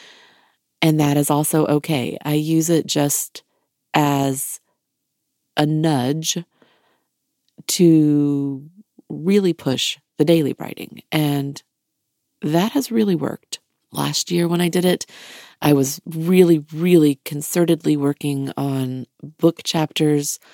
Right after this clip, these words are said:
related to illustrated journaling. And I really thought at the time that I was really on track, that I had really everything there I needed to pull this together. And,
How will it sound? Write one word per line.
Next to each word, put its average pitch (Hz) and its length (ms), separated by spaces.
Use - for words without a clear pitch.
related 143 400
to 147 80
illustrated 135 520
journaling. 147 580
And 143 100
I - 20
really 160 240
thought 147 500
at 151 100
the 156 80
time 175 380
that 170 120
I 143 40
was 139 180
really 170 320
on 139 180
track, 147 380
that 139 100
I 139 80
had 139 520
really 170 560
everything 160 440
there 139 160
I 139 80
needed 139 340
to 139 80
pull 143 220
this 131 200
together. 127 540
And, 135 300